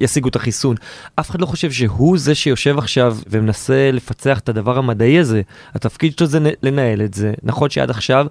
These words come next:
אני לא טוען שהוא, הוא ניהל את זה טוב, הוא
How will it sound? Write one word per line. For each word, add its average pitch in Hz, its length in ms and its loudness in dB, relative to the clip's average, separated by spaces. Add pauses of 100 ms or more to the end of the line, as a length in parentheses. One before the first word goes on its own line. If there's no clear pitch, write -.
(380)
אני 110 180 0
לא 127 680 4
טוען 110 240 0
שהוא, 110 500 0
הוא 107 140 2
ניהל 110 220 2
את 101 80 -2
זה 98 60 -4
טוב, 139 360 0
הוא 113 180 -2